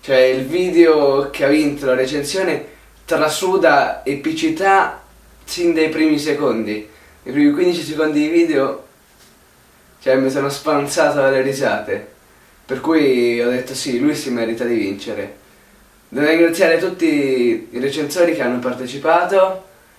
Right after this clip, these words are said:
Oh, tutti i video mi sono piaciuti, alcuni di più, alcuni di meno,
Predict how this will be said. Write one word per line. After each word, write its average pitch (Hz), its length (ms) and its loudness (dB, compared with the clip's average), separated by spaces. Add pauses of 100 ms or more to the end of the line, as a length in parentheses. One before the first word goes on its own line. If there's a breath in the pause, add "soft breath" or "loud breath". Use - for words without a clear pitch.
(180 soft breath)
Oh, 98 640 -2 (100)
tutti 160 300 -6
i - 20 -2
video 139 300 2
mi 127 100 -4
sono 123 540 -2
piaciuti, 156 720 0
alcuni 135 380 -2
di 127 100 -2
più, 131 300 -4
alcuni 131 420 -4
di 165 120 0
meno, 170 520 -2